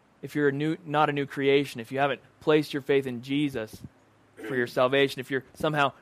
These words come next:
relying on church attendance to be your guide. Fact is,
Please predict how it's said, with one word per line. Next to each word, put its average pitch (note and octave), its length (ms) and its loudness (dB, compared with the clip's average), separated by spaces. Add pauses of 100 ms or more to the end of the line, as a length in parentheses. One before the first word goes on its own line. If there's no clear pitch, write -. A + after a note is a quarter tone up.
relying C#3+ 640 4
on B2 120 -2
church C#3+ 260 -2
attendance C#3 680 -4 (880)
to - 60 -8
be D3 120 0
your C#3+ 200 2
guide. C3 480 2 (2750)
Fact E3 220 6
is, D#3 200 2